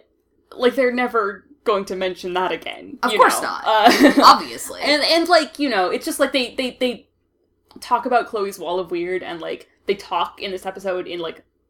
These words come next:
Speaker 1: vague terms about how all this weird stuff has happened, but they don't ever spe-, specify any of that.
Speaker 2: Right.
Speaker 1: Like, that's never, you know, actually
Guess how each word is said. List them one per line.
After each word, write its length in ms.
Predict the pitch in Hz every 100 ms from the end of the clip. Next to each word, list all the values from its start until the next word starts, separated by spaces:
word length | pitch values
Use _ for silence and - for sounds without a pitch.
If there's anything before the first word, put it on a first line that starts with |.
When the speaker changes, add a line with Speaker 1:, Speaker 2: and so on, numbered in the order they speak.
| _
Speaker 1:
vague 380 | 196 185 170 175
terms 380 | - 190 175 175
about 200 | 170 -
how 140 | 170
all 160 | 165 156
this 180 | 165 -
weird 180 | -
stuff 220 | - 156 -
has 120 | 185
happened, 540 | 156 - 170 180 180 _ _ -
but 140 | 190
they 100 | 185
don't 320 | 175 170 151 _ -
ever 300 | 180 151 -
spe-, 200 | - 185
specify 880 | - - - 165 185 170 143 - - -
any 220 | 101 92
of 100 | -
that. 460 | 131 - - - 175
Speaker 2:
Right. 140 | 170
Speaker 1:
Like, 260 | 170 180 -
that's 260 | 202 202
never, 600 | 208 180 185 170 170 - -
you 140 | 202
know, 300 | - 104 113
actually 680 | - - - - 98 90 -